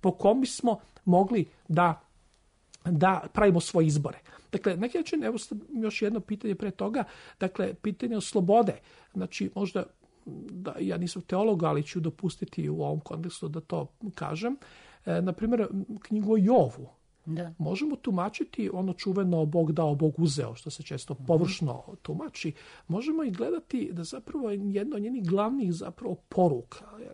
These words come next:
Speaker 1: da kažemo tako, je, je da su naši kriterijumi pogrešni.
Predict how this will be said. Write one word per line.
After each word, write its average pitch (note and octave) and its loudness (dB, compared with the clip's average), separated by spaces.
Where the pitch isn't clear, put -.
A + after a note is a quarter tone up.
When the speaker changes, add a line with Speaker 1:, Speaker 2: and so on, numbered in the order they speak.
Speaker 1:
da C4 -20
kažemo E3+ -12
tako, G#3 -6
je, - -4
je E3+ -2
da E3 -4
su - -2
naši G3 2
kriterijumi E3+ 2
pogrešni. B2+ -6